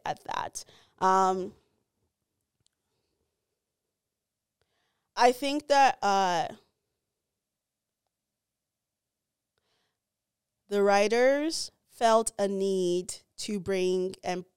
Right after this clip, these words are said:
partner everyone up. And it's entirely okay for people not to end up with people just for the sake of you ending a drama. You can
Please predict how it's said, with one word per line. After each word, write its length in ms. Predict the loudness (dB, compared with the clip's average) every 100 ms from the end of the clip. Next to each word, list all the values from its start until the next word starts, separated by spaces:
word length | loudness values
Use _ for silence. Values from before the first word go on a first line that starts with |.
| _
partner 480 | -6 -4 -2 -2 -4 -4
everyone 600 | -6 -4 -8 -6 -8 -8
up. 300 | -10 -10 -14 -20 _ _ _ _ _ _ _ _ _ _ -2
And 160 | 0
it's 260 | 2 -2 -8 _ -2
entirely 1200 | -2 -2 -8 -8 -6 -2 0 0 -2 -2 0 0
okay 600 | 0 -2 -4 -2 -2 -6 _ _ _ _ -6
for 320 | -2 0 -2 _ _
people 480 | -4 -2 0 0 0
not 280 | 0 -2 -2
to 200 | -8 -2
end 240 | -2 0
up 160 | -2 -2
with 140 | -8
people 360 | -12 -10 -6 -6
just 440 | 0 2 2 0
for 160 | -4 -4
the 100 | -2
sake 400 | -2 0 -2 -4
of 280 | -2 -2 -2 -8 _ _ _
you 560 | -20 -6 -4 -2 -4 -8 _ _ _ -20 -20 0
ending 580 | 2 2 2 0 -2 -2
a 100 | -2
drama. 800 | -2 0 2 0 -2 -6 -8 -10 _ _ _ _ _ _ _ _ _ _ _ _ -10
You 140 | -6
can 220 | -4 -6